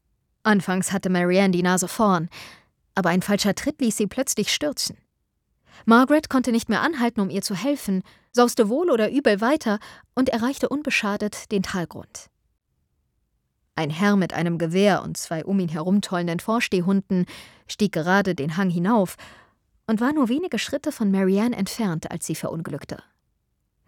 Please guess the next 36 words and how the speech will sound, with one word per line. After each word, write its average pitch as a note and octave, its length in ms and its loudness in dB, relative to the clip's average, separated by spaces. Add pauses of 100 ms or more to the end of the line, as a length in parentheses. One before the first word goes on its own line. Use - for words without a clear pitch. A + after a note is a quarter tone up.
(200)
Er F#3+ 140 4
legte A3+ 280 4
das F#3 220 0
Gewehr F#3+ 360 2
ab G#3+ 120 -4
und F#3 180 -4
eilte B3 240 -2
ihr F#3+ 140 -2
zu - 140 -4
Hilfe. G#3+ 400 -4 (720)
Sie F3+ 240 2
hatte A3+ 240 0
sich F#3+ 160 0
schon F3 200 2
wieder G#3 200 0
erhoben, G3+ 500 0 (380)
aber G3+ 180 4
ihr A3 140 4
Fuß - 340 -4
hatte B3+ 220 -6
sich A3+ 180 -4
beim G3 140 -4
Sturz - 340 -6
verdreht G3+ 720 -2
und F#3+ 140 0
sie G3+ 80 -2
konnte A3 240 -4
kaum A#3 260 -2
auftreten. - 640 -8 (1400)
Der E3+ 100 4
Herr F#3+ 280 4
bot F#3 300 0
ihr E3+ 120 0
seine E3 260 0
Dienste A3+ 420 0
an, E3+ 280 -2